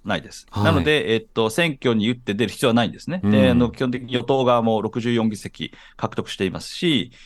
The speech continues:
Speaker 1: 今のところ、じゃあこの六十四議席から、例えば離脱をしてですね、あの、六十四議席、過半数を割り切るというような話も出ていないので、そう、政権運営としては、あの、まあ、盤石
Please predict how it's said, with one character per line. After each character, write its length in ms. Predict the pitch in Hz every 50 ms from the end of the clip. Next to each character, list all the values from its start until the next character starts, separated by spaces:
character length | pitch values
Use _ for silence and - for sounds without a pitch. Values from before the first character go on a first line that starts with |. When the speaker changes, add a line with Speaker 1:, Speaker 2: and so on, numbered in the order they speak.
| - _
Speaker 1:
今 160 | - 127 131 131
の 60 | 123
と 80 | 117
こ 140 | 120 - 123
ろ、 220 | 120 117 113 110 104
じ 60 | 117
ゃ 40 | 107
あ 40 |
こ 100 | - 110
の 60 | 104 104
六 220 | 104 101 - 113
十 80 | 110 110 117
四 100 | 113 107
議 100 | 104 107
席 180 | - 95 - -
か 160 | - - -
ら、 260 | 107 117 95 - - - _
例 100 | - 87
え 20 | -
ば 260 | - - - 95 85
離 100 | 90 92
脱 280 | 120 123 123 123 113
を 80 | 107 101
し 100 | - -
て 140 | - - 87
で 80 | -
す 100 | - -
ね、 220 | - - - - - _ _ - - - _
あ 160 | - 98 98
の、 80 | 95 95
六 160 | 101 101 113
十 80 | 110 120
四 300 | 113 110 107 110 113 107
議 80 | 107
席、 100 | - 101
過 100 | - 110
半 300 | 98 - 113 120 127 120
数 140 | 123 - 90
を 40 | 78
割 160 | 85 95 110
り 40 | 110
切 100 | - 131
る 80 | 107 -
と 160 | - 73 - _ _ - - - - - - - -
い 60 | -
う 40 | 139
よ 80 | 165 156
う 40 | 127
な 60 | 110
話 280 | 113 110 113 - -
も 120 | 123 104 95
出 120 | 110 120
て 140 | 117 - 95
い 60 | 98
な 120 | 117 131 120
い 60 | 101
の 120 | 92 -
で、 360 | - 151 147 131 104 76 76
そ 140 | - - 127
う、 20 | 123
政 260 | - 202 202 196 196
権 280 | - 196 202 190 - -
運 260 | 170 202 196 175 160
営 80 | 147 147
と 120 | - 139
し 60 | -
て 80 | - 180
は、 280 | 180 151 113 - - - _ _ _ _ _ _
あ 140 | - 98 90
の、 100 | 87 76
ま 140 | 110 127
あ、 20 | 113
盤 220 | 87 110 120 127
石 140 | 123 131